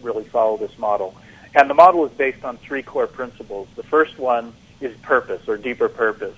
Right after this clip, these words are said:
It recognizes that every business has a purpose beyond return on investment. And, uh, just to give you an example, Walmart, for instance, right? Walmart, at its inception and for most of its history,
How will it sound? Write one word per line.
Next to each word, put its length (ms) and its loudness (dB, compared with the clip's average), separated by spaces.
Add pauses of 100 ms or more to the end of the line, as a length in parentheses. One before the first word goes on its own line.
It 140 -8
recognizes 800 2 (380)
that 100 2
every 240 4
business 420 -2
has 200 0
a 60 -4
purpose 440 -4 (100)
beyond 480 2
return 300 -12
on 160 -6
investment. 520 -6 (1300)
And, 100 4
uh, 100 6
just 240 2
to 60 -12
give 160 -4
you 80 -6
an 80 -6
example, 680 0 (160)
Walmart, 560 6
for 160 -8
instance, 340 -18 (220)
right? 240 0 (260)
Walmart, 520 4
at 120 -2
its 120 -10
inception 560 -2
and 140 -12
for 160 -8
most 280 -4
of 120 -12
its 120 -12
history, 500 -10